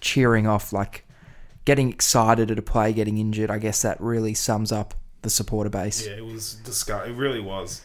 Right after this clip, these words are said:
Speaker 2: disgusting.
Speaker 1: Um, well, while we're on Newman, I mean, he only played a
Speaker 2: Yeah,
Speaker 1: quarter
Speaker 2: well,
Speaker 1: and a
Speaker 2: yeah,
Speaker 1: half.
Speaker 2: I didn't notice him much anyway.
Speaker 1: Um, Lewis Young.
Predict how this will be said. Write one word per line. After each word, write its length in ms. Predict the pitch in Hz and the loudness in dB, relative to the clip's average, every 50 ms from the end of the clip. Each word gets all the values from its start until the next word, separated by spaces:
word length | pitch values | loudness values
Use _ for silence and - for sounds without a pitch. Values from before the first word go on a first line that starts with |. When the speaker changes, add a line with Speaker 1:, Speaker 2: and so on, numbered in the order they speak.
| - - | -20 -16
Speaker 2:
disgusting. 580 | - - - - - 90 90 - - - 90 82 - - - - | -12 -12 -10 -8 -8 -10 -10 -10 -12 -14 -14 -14 -16 -16 -4 2
Speaker 1:
Um, 380 | - 135 135 135 131 131 131 120 98 - - - - - - - - - - - - - - - - - | 4 6 6 6 6 6 4 0 0 -4 -8 -14 -14 -16 -16 -18 -20 -20 -20 -20 -20 -20 -20 -18 -4 2
well, 160 | 156 156 151 | 4 6 8
while 160 | 160 160 151 131 | 10 10 10 10
we're 120 | 123 117 | 8 8
on 140 | 117 113 113 | 6 6 6
Newman, 420 | 113 113 113 117 113 110 107 107 - - - | 4 4 4 4 2 2 0 -2 -6 -8 -6
I 60 | - 113 | -4 -2
mean, 140 | 110 110 | -2 0
he 100 | 113 113 | 0 0
only 180 | 110 107 110 107 | 0 0 0 -2
played 320 | - - 107 107 107 104 - - - - | -2 0 0 0 0 -2 -4 -8 -8 -8
a 40 | |
Speaker 2:
Yeah, 140 | 117 104 76 | -6 -6 -4
Speaker 1:
quarter 260 | - - 131 117 107 | 0 2 4 4 4
Speaker 2:
well, 40 | 107 107 | 4 2
Speaker 1:
and 80 | 107 | 2
a 20 | 104 | 2
Speaker 2:
yeah, 20 | |
Speaker 1:
half. 280 | 104 110 110 110 110 - | 2 2 2 0 0 -2
Speaker 2:
I 120 | 107 107 | -4 -4
didn't 140 | 110 107 101 | -4 -6 -8
notice 320 | 98 85 80 80 78 - - | -10 -10 -12 -14 -14 -14 -16
him 100 | 80 85 | -16 -16
much 300 | - - - - - - - - | -18 -18 -18 -20 -20 -20 -20 -18
anyway. 280 | - 90 85 73 - 110 - - - - - - | -18 -16 -16 -16 -16 -16 -16 -16 -18 -18 -10 -4
Speaker 1:
Um, 720 | - 117 113 117 117 117 117 120 120 120 120 117 120 120 120 - | 0 4 4 6 6 8 8 8 8 6 6 6 4 2 0 2
Lewis 320 | 123 131 131 127 117 - | 2 4 4 4 4 4
Young. 360 | 131 123 110 107 104 104 104 | 4 4 4 2 2 0 -4